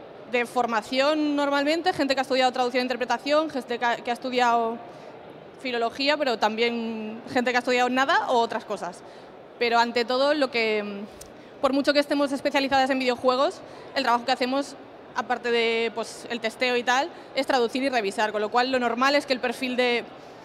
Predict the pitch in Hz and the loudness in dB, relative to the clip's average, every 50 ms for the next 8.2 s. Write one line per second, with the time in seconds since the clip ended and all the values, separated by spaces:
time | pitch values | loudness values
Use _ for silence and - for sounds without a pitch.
0 | - - - - - - - 320 294 294 285 277 277 269 254 269 269 262 269 262 | -20 -20 -20 -18 -14 -2 2 4 4 4 4 2 2 2 2 2 4 2 2 2
1 | 262 262 254 262 254 247 254 247 - 254 262 269 311 320 - 254 240 247 247 220 | 2 0 0 0 0 0 0 0 0 0 2 2 0 0 0 -2 -2 -2 -4 -4
2 | 214 - - - - - - - - - - - 285 277 262 - 240 208 208 196 | -6 -8 -12 -16 -18 -18 -18 -18 -18 -18 -8 -2 0 0 2 2 2 2 0 0
3 | 190 202 190 185 - - - - - - - - - 247 240 240 240 262 254 262 | -2 -4 -4 -4 -6 -10 -14 -18 -18 -18 -16 -8 -2 0 0 0 2 4 4 4
4 | 254 277 269 269 269 269 269 269 269 277 247 - 254 240 240 233 - 277 262 262 | 6 6 4 6 4 4 4 4 2 2 2 4 4 4 4 4 4 4 4 4
5 | 247 247 247 240 240 226 226 226 - 330 320 311 302 302 302 285 - - 247 240 | 4 2 0 0 0 -2 -2 2 4 4 6 6 6 4 2 0 0 0 0 0
6 | 247 233 254 240 247 247 247 247 226 233 240 233 240 226 240 240 247 262 226 254 | 2 0 0 0 2 0 0 2 0 0 0 0 0 0 0 0 -2 -2 0 0
7 | 254 269 302 370 - - - - - - - - - - - - - 302 277 269 | 2 2 0 -2 -4 -10 -14 -16 -18 -18 -18 -18 -20 -20 -10 -4 0 4 4 6
8 | 269 277 294 | 6 6 6